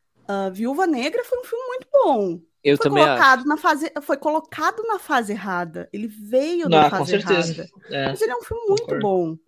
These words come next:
Speaker 1: A gente
Speaker 3: O
Speaker 1: tem
Speaker 3: Shang-Chi,
Speaker 1: Eternos,
Speaker 3: eu não
Speaker 1: Shang-
Speaker 3: vi, mas eu vi falarem bem, né?
Speaker 2: Bah, é
Speaker 1: Muito
Speaker 2: muito bom o Shang-Chi. É muito
Speaker 3: É.
Speaker 2: legal, cara. É
Speaker 1: Ele não se
Speaker 2: impressionante.
Speaker 1: diverte com o filme de Shang-Chi e me diz que é
Speaker 2: Impressionante.
Speaker 1: ruim. Eternos é uma aventura diferente também.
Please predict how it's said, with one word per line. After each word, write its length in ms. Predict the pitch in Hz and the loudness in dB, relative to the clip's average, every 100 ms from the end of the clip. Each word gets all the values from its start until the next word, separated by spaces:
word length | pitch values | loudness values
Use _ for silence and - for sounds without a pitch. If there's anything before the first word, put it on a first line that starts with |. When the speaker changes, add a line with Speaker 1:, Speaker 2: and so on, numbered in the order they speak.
| 392 _ _ - - - | -20 _ _ -18 -14 -6
Speaker 1:
A 100 | 202 | -4
gente 240 | 220 240 | -4 -2
Speaker 3:
O 20 | |
Speaker 1:
tem 240 | 185 - 214 | 0 2 4
Speaker 3:
Shang-Chi, 220 | 220 - | 2 2
Speaker 1:
Eternos, 320 | 262 262 311 | 4 4 6
Speaker 3:
eu 100 | 165 | 6
não 160 | 226 254 | 6 4
Speaker 1:
Shang- 100 | 185 | 4
Speaker 3:
vi, 260 | 214 233 | 2 0
mas 220 | 170 156 160 | -4 -4 -4
eu 80 | |
vi 60 | 156 | -4
falarem 380 | - 170 175 214 | 2 4 4 2
bem, 160 | 196 | 2
né? 200 | 220 180 - _ - | 0 -4 -10 _ -10
Speaker 2:
Bah, 200 | 143 151 160 | 2 4 4
é 40 | |
Speaker 1:
Muito 100 | 175 156 | 4 4
Speaker 2:
muito 400 | 170 180 - 151 | 2 0 -2 0
bom 240 | 139 135 | 2 2
o 40 | 139 | 0
Shang-Chi. 600 | 143 127 117 - 123 107 | -4 -6 -6 -8 -10 -8
É 100 | 127 | -10
muito 480 | 139 147 170 165 160 | -6 -4 -4 -4 -2
Speaker 3:
É. 20 | |
Speaker 2:
legal, 380 | 139 - 113 110 | 0 0 0 -2
cara. 240 | - 113 - - | -6 -6 -8 -10
É 60 | |
Speaker 1:
Ele 40 | 139 | -6
não 140 | 403 165 | 2 2
se 180 | 175 | 2
Speaker 2:
impressionante. 120 | 220 220 190 147 | 0 -2 0 -4
Speaker 1:
diverte 340 | 302 - _ _ _ | -4 -12 _ _ _
com 80 | 240 | _
o 40 | |
filme 320 | - - 240 240 | -20 -14 -12 -10
de 60 | |
Shang-Chi 360 | - 240 - 294 | -10 -10 -8 -4
e 20 | |
me 120 | 302 | -2
diz 180 | 262 294 | -4 -8
que 100 | - | -10
é 40 | 294 | -14
Speaker 2:
Impressionante. 140 | - | -10
Speaker 1:
ruim. 380 | 302 294 170 160 _ _ _ _ _ _ _ _ | -10 -8 -10 -12 _ _ _ _ _ _ _ _
Eternos 920 | - 302 - 320 294 370 427 320 240 - | -10 -10 -4 -2 0 -2 -2 -4 -4 -6
é 140 | 277 285 | -6 -4
uma 240 | 381 403 | -2 -2
aventura 720 | 330 330 311 - 294 359 330 - _ | -2 -2 -4 -4 -4 -2 -2 -4 _
diferente 880 | 240 330 - 403 392 415 508 523 - | -12 -12 -6 -6 -2 -4 -4 -10 -12
também. 580 | - 233 202 180 170 | -4 -4 -2 -2 -2